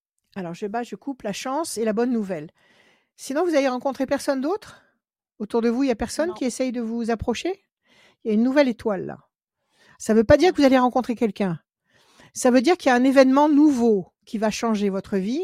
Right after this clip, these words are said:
Speaker 1: et la chance est de votre côté. L'événement nouveau, c'est peut-être une décision que vous allez prendre une fois pour toutes, de le faire stopper dans son élan destructeur quand il commence à prononcer des mots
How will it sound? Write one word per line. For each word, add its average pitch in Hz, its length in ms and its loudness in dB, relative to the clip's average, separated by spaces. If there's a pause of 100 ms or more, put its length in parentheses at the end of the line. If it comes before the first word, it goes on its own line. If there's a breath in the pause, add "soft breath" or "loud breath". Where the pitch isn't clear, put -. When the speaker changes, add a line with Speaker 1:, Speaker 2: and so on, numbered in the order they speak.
Speaker 1:
et 262 80 -4
la 220 100 0
chance 285 320 -6
est 254 60 -6
de 202 80 -2
votre 196 260 -6
côté. 185 400 -12 (360 loud breath)
L'événement 262 540 0
nouveau, 233 380 -2
c'est 311 160 -8
peut-être 240 500 -6 (1040)
une 190 120 -6
décision 196 420 -2
que 202 60 -4
vous 180 100 -6
allez 180 160 -2
prendre 277 280 -2
une 226 80 -2
fois 214 140 -2
pour 190 140 -12
toutes, - 300 -8 (680 soft breath)
de 247 320 0
le 220 220 2
faire 220 260 -6
stopper 349 720 2 (340)
dans 214 140 -2
son 220 240 -2
élan 262 260 0
destructeur 233 760 -2
quand 226 220 -6
il 202 60 -12
commence 277 560 -2 (320 loud breath)
à 214 120 -2
prononcer 320 800 -2
des 233 160 0
mots 233 420 4